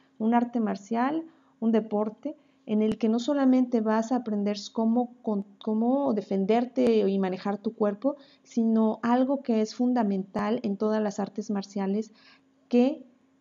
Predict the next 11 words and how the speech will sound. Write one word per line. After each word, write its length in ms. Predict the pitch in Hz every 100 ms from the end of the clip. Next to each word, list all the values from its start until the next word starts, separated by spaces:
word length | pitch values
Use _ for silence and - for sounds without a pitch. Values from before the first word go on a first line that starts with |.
| -
les 200 | 214 214
enseñan 500 | 214 214 220 233 220
el 140 | 196
control 580 | 196 202 196 208 208 220
de 100 | 202
la 120 | 196
mente 340 | 196 196 196 214
y 60 |
del 160 | 208 190
espíritu. 580 | 180 - 185 175 - 185 _ _ _ _ _ _ _ _ _ _ _ -
Em, 640 | 247 220 214 - - 101